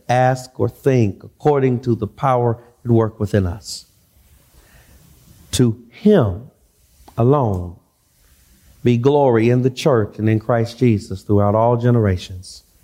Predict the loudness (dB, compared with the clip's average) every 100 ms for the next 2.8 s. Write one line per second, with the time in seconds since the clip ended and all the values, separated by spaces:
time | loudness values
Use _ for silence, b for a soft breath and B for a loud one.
0 | b b b b b b -2 0 0 0
1 | 0 0 -4 -8 -20 _ _ _ _ -20
2 | _ _ -20 -8 2 2 2 0